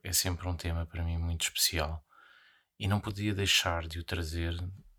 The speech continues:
aqui em relação a um ou outro ponto, eh, neste, neste podcast. E, retomando uma frase da, da introdução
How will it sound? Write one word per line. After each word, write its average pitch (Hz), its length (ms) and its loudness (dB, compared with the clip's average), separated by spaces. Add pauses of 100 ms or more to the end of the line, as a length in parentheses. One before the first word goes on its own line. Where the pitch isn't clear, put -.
(120)
aqui 87 280 -8
em 85 120 -4
relação 82 380 -6
a 82 120 -2
um 82 200 -2
ou 80 100 -4
outro - 260 -6
ponto, - 460 -6 (140)
eh, 92 340 -8
neste, 85 460 -4 (220)
neste 85 320 -2
podcast. - 600 -8 (1200)
E, 110 420 2 (600)
retomando 135 400 2
uma 123 120 -2
frase 87 420 0
da, 92 200 -2
da 87 200 -2
introdução 90 720 0